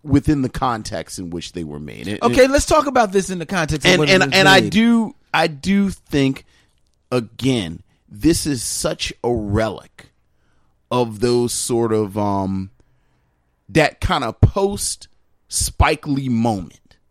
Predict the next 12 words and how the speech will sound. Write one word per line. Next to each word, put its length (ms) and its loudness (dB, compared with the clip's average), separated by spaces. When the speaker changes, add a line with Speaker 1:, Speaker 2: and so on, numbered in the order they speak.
Speaker 1:
where 200 2
people 360 2
were 160 2
making 500 -2
serious 960 -2
black 400 -2
movie. 240 -2
Like, 180 -6
this 180 -2
was 140 -4
a 80 -8
serious 840 -4